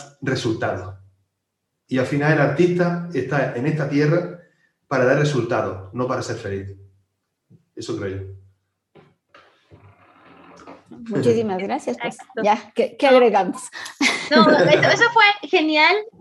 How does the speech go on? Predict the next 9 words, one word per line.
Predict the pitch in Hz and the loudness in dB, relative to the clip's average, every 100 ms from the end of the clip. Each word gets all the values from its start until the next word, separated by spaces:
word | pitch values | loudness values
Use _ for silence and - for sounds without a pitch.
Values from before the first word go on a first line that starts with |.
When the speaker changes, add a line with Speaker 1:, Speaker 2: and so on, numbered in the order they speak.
| _ | _
Speaker 3:
Eh, | - 226 226 | -4 -2 0
eh, | - 226 220 226 | 0 2 2 -2
eh, | 202 - | -4 -2
cerraron | 254 247 247 262 254 | 0 2 0 0 -6
con | 214 | -10
broche | 202 214 233 | -10 -10 -8
de | 214 | -4
oro. | 214 285 330 - - _ _ _ _ _ _ | -2 -2 -4 -12 -20 _ _ _ _ _ _
Es | 240 262 | -2 -2